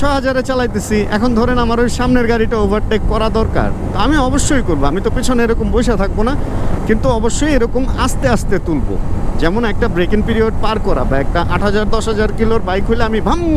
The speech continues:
করে দিতাম and এটা পার হয়ে চলে যেতাম। But এটাই দেখেন, আমি ছয় হাজার আরপিএম এ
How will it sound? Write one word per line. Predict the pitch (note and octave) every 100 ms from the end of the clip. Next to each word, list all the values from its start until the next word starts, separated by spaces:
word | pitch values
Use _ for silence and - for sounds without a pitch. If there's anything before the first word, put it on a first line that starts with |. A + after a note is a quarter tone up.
| C4+
করে | B3+ B3 B3+
দিতাম | B3+ C4+ C#4 G#3+
and | G#3
এটা | G#3+ A3+
পার | A3 A3
হয়ে | G#3 G3+
চলে | G#3+ G#3 E3
যেতাম। | A#2 A2+ G2 - - - - - - G#3
But | B3 A3
এটাই | A3 C#4+ B3+
দেখেন, | A3 F3 C#3 D#3
আমি | F3+ B3 -
ছয় | A#3+ A#3+
হাজার | A#3 A#3+
আরপিএম | B3 B3 A#3
এ | B3